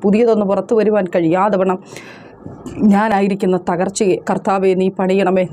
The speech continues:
നിശ്ചയമായി നീ ഞങ്ങളെ അനുഗ്രഹിക്കണമേ. ഞങ്ങളുടെ കുടുംബത്തിനകത്ത് നീ ഇറങ്ങി വരണമേ. ഞങ്ങളുടെ പ്രശ്നത്തിനകത്ത് ഇന്ന് രാത്രി ഒരു പരിഹാരം നൽകണമേ. പ്രത്യേകാൽ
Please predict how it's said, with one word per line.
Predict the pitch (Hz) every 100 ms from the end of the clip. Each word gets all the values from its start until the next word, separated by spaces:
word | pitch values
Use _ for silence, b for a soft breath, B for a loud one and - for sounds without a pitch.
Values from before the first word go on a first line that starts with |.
| 185
നിശ്ചയമായി | 185 226 208 196 180
നീ | 190 185
ഞങ്ങളെ | 190 190 180
അനുഗ്രഹിക്കണമേ. | 185 190 175 196 185 180 175
ഞങ്ങളുടെ | 190 190 196
കുടുംബത്തിനകത്ത് | - 190 196 196 190 185 180
നീ | 185
ഇറങ്ങി | 175 208 190
വരണമേ. | 180 190 196 196 B B B B 226
ഞങ്ങളുടെ | 247 240 233
പ്രശ്നത്തിനകത്ത് | - 240 240 220 208 233 196 208
ഇന്ന് | 196 196
രാത്രി | 196 214 185
ഒരു | 190
പരിഹാരം | 180 170 196 196 185
നൽകണമേ. | 175 170 185 180 175 175
പ്രത്യേകാൽ | 170 175 185